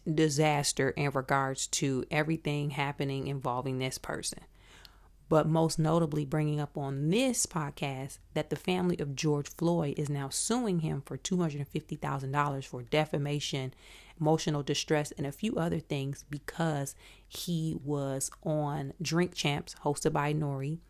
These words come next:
saying that George Floyd died because of fentanyl and not because Derek Chauvin had his knee on his neck and killed him.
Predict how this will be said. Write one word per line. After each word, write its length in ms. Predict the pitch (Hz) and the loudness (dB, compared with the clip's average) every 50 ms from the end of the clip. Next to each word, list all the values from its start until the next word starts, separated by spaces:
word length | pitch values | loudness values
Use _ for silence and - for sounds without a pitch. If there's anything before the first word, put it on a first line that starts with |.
| - - - - _ - | -20 -20 -20 -20 _ -8
saying 460 | - - - 170 156 156 147 143 139 | -2 0 2 2 2 2 0 0 0
that 180 | 143 135 139 143 | -2 -2 -4 -4
George 320 | 131 156 151 147 147 143 | -2 0 0 0 0 -2
Floyd 380 | - - 156 160 160 156 143 127 | -2 -2 0 2 2 0 0 0
died 260 | 151 139 135 135 131 | 0 0 0 -2 -4
because 240 | 143 - 160 143 - | -2 -2 -2 -2 -2
of 160 | 143 - - | -4 -4 0
fentanyl 460 | - 190 185 - 156 139 131 131 - - - | 0 0 2 0 -2 -4 -4 -6 -6 -4 -2
and 260 | 147 139 135 139 131 | -2 -2 -2 -2 0
not 320 | 139 156 156 143 - - | 0 2 2 0 0 -4
because 480 | - 160 143 - - - 147 143 143 131 | -6 -6 -6 -4 -2 0 0 0 0 0
Derek 320 | 123 135 139 135 131 - | 0 0 0 0 0 -2
Chauvin 380 | - - - 147 147 147 143 139 | -4 0 2 2 2 2 0 -4
had 160 | 139 135 131 | -4 -4 -4
his 120 | 139 135 131 | -4 -4 -2
knee 280 | 139 143 156 165 151 | 0 2 2 2 2
on 160 | - 135 135 | 0 -2 -4
his 160 | 143 135 - 143 | -4 -4 -4 -2
neck 220 | 139 139 131 131 - | 0 0 -2 -2 -4
and 180 | 127 123 120 | -6 -8 -6
killed 360 | - - - 139 127 107 117 - | -6 -2 0 2 2 2 0 -2
him. 200 | - 113 - | -4 -6 -6